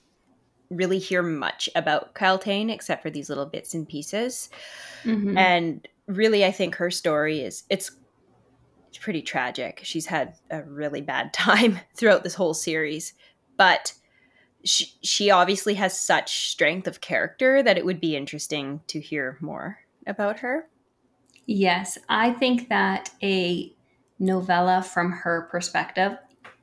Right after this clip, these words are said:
Speaker 2: if not a whole novel from her perspective,
Speaker 1: Yeah.
Speaker 2: would be incredible.
Speaker 1: Yeah, me too.
Speaker 2: That'd be something I would read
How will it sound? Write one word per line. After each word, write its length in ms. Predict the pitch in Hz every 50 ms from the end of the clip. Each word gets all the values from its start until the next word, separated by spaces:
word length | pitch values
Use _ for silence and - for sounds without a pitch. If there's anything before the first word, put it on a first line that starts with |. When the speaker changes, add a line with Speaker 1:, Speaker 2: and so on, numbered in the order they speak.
| _ _ -
Speaker 2:
if 520 | - - - - - - 214 427 - - _ _ _ _ _ _ _ _ _ -
not 240 | 214 196 175 160 180
a 20 |
whole 480 | 180 - 185 175 165 156 170 185 - _ _ _ _ -
novel 340 | 190 165 160 160 160 165 165
from 220 | - - - 156
her 180 | 170 - - -
perspective, 460 | - - 170 - - 185 185 180 165 214 226 233
Speaker 1:
Yeah. 40 | 233 - - _ _ _
Speaker 2:
would 200 | - 185 185 175
be 80 | 180 175
incredible. 680 | 170 170 180 - - - - - - - - 208 196 _ -
Speaker 1:
Yeah, 280 | 170 165 151 143 139 147 _ _ _ _ -
me 140 | 175 160 156
too. 140 | - 175 147
Speaker 2:
That'd 160 | 190 202 202
be 80 | 208 208
something 400 | 196 - 180 175 - 180 175 170
I 80 | 165 -
would 140 | 170 - -
read 160 | - -